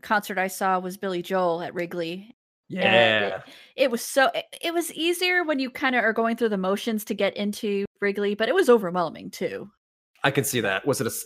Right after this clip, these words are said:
Speaker 2: I
Speaker 1: Yeah.
Speaker 2: can, I can't even imagine how many people were there for that.
Speaker 1: Oh, it was packed. It was, uh,
Speaker 2: Yeah.
Speaker 1: it seemed to be sold. I, obviously, I don't know if it was sold out or not, 'cause some people, you know, they don't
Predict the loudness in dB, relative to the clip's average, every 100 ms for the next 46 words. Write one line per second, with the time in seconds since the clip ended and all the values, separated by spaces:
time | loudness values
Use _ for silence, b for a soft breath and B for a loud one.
0 | 2 4 6 4 4 6 8 8 8 6
1 | 4 2 0 -2 -4 -2 0 0 -4 -6
2 | -4 -4 -4 -8 _ _ 4 4 4 2
3 | 4 4 0 -8 -4 -2 2 4 6 4
4 | -2 -14 _ _ _ _ -6 -6 -8 -4
5 | 0 2 0 -4 -4 2 2 4 2 4
6 | 6 6 4 -2 -4 0 0 0 -2 -2
7 | -2 -2 -4 -6 -6 -4 -2 -4 -2 -2
8 | 0 0 -2 -6 -10 -10 0 0 0 -6
9 | -4 -4 -6 -12 -10 -10 -12 -12 -12 -12
10 | -16 -20